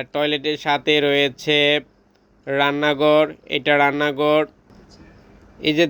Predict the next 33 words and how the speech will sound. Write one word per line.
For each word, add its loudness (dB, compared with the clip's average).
দেখতেছেন, 2
এই 2
বাড়িটা 0
কত -4
সুন্দর -2
করে 0
তৈরি 2
করা 2
হয়েছে, -2
আপনি -2
না 2
দেখলে -2
বুঝতে -4
পারবেন 0
না, 0
সরাসরি -2
এসে -2
দেখলে -2
বুঝতে -4
পারবেন 0
যে -2
কত -4
সুন্দর -4
করে -2
এই 0
বাড়িটা 0
তৈরি 0
করা 0
হয়েছে। -2
এটা 2
রান্নাঘর, 0
রান্নাঘরটা -2
সম্পূর্ণ -4